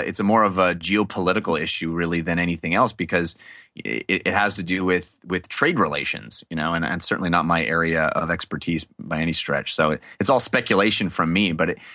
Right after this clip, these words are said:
I, I think my takeaway is I hope it is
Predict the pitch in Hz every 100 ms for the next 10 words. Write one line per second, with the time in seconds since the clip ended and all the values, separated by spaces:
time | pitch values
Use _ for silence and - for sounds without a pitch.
0 | - 101 98 - 101 127 117 95 107 113
1 | 107 98 95 92 87 - - _ _ _
2 | _ - 110 147 120 113 175 135 -